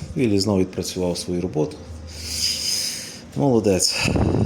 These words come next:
Молодець, молодець. А я ще все-таки тут нічого не під'єднав по-новому. Так все і стоїть, нема часу.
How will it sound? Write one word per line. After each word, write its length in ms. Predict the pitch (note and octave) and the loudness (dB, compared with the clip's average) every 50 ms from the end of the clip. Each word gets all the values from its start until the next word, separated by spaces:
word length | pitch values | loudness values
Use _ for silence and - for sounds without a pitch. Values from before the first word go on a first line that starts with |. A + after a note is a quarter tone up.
| - - - - - - - - | 2 2 0 -2 -2 -4 -6 -6
Молодець, 540 | - B2 A#2+ G2+ F#2+ F#2+ A#2 A#2+ G#2+ - - | -4 -2 0 0 2 2 2 2 2 2 0
молодець. 480 | G#2 G#2+ G#2 G2+ F#2+ G2+ G2 F2+ - - | -2 -2 -2 0 2 2 2 2 2 0
А 40 | G#2 | 0
я 140 | G#2+ A2 | 0 0
ще 160 | G#2+ - - - | 0 0 -2 -2
все-таки 360 | - - G#2+ - - - - | -2 -2 -4 -4 -8 -10 -10
тут 160 | - - - | -8 -6 -6
нічого 360 | G2+ G2 F#2 - A2 G2+ G#2 | -4 -2 -2 -2 -2 -2 -2
не 120 | G#2 G#2+ A2 | -2 -2 -4
під'єднав 600 | G#2+ - G#2+ G2+ G2 G2 F#2+ G2+ G2 F#2+ F#2 F2 - - | -4 -6 -8 -8 -8 -6 -4 -4 -4 -4 -4 -6 -10 -10
по-новому. 440 | F#2+ F#2 F#2 F2+ F2+ F2+ F2+ F#2 G2 G2+ - - - - - - - - - - - - - - - - - | -8 -8 -6 -6 -6 -8 -8 -10 -12 -14 -16 -20 -20 -20 -18 -18 -18 -16 -16 -16 -16 -16 -18 -18 -18 -8 -6
Так 100 | - G#2+ - | -6 -4 -2
все 220 | - - - G2+ | -2 -2 0 0
і 40 | F#2+ | -2
стоїть, 600 | - - - - G#2 G2+ F#2+ F#2 F2 - - - - - - - - - | -4 -4 -2 0 0 2 2 0 -2 -4 -8 -10 -12 -14 -16 -18 -14 -8
нема 280 | - G2+ F#2+ G2 F#2 F#2 | -6 -4 -4 -2 -4 -4
часу. 480 | - - - F#2 F#2 - - - G2 | -4 -2 -2 0 0 -2 -4 -4 -6